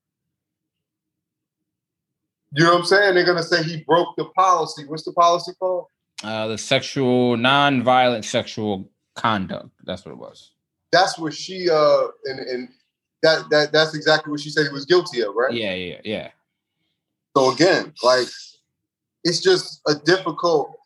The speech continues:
Speaker 1: situation because the N F L has a poor, you know, uh, record when it comes to sexual assault.
Speaker 2: Yeah, I
Speaker 1: This
Speaker 2: mean, yeah, I, I mean, it is, again, I, what I saw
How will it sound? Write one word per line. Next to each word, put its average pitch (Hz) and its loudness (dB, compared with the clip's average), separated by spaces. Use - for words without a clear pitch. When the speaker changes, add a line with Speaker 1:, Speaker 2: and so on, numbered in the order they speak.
Speaker 1:
situation 156 -2
because 123 0
the 143 -2
N 180 4
F 185 2
L 180 4
has 143 -4
a 123 -14
poor, 165 -6
you 147 -2
know, 143 6
uh, 127 4
record 151 0
when 127 -4
it 123 -8
comes - -6
to - -2
sexual 123 -4
assault. - 0
Speaker 2:
Yeah, 95 -8
I - -12
Speaker 1:
This 131 0
Speaker 2:
mean, 127 -4
yeah, 165 4
I, - 4
I - 2
mean, 185 2
it 196 4
is, 214 4
again, 170 0
I, 156 2
what 160 0
I 165 4
saw 170 2